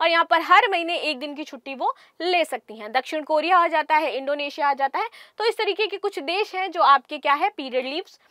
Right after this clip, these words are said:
देते हैं, लेकिन भारत में ऐसा कुछ भी नहीं है। कनाडा की बात करते हैं तो यहाँ पर वर्तमान कर्मचारियों के लिए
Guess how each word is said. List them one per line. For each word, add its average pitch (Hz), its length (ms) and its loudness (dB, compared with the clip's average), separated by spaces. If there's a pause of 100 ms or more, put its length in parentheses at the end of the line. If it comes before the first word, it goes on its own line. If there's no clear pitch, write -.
(200)
देते 285 320 -2
हैं, 220 100 -10 (260)
लेकिन 330 280 -4
भारत 403 400 4
में 415 100 -2
ऐसा 302 260 0
कुछ - 320 -10
भी 302 120 -4
नहीं 214 260 -8
है। 180 120 -20 (420)
कनाडा 302 320 6
की 359 140 0
बात 381 220 4
करते 381 240 -2
हैं 381 140 -2
तो 381 60 -6
यहाँ 311 140 -2
पर 285 140 -2
वर्तमान 285 420 -4
कर्मचारियों 277 560 -2
के 285 100 -10
लिए 311 160 -4